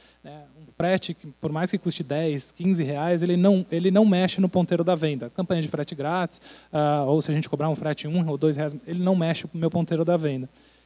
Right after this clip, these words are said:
Ah, então, o que que a gente olha pra otimizar a nossa gestão de frete? Eu tenho uma operação de outlet que eu rodo em conjunto.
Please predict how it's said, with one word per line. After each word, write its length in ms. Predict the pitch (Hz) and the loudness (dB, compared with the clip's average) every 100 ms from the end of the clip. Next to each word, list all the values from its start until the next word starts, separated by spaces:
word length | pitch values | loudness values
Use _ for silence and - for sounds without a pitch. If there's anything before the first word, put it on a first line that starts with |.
| _ - | _ -4
Ah, 380 | 151 147 147 156 | -2 0 -2 -4
então, 260 | 165 196 | 2 2
o 60 | 202 | 2
que 100 | - | -2
que 120 | 220 | 0
a 40 | |
gente 320 | 202 208 - 202 | 2 2 4 4
olha 380 | 165 160 151 | 6 6 2
pra 200 | 143 156 156 | 0 2 2
otimizar 500 | 147 165 147 147 160 | 2 -2 -2 -2 -2
a 40 | |
nossa 200 | 156 165 | -2 0
gestão 260 | 156 - 160 | -2 0 0
de 120 | 170 | 0
frete? 340 | 170 143 131 | 0 0 -2
Eu 80 | 143 | -4
tenho 140 | 175 | 0
uma 80 | 185 | 0
operação 360 | 180 185 - 185 | 2 -2 0 2
de 80 | 180 | 2
outlet 520 | 175 185 165 156 - | 4 2 2 0 2
que 60 | |
eu 80 | 185 | 4
rodo 260 | 147 165 165 | 4 4 2
em 60 | |
conjunto. 540 | 175 196 165 156 143 | 4 4 4 2 -2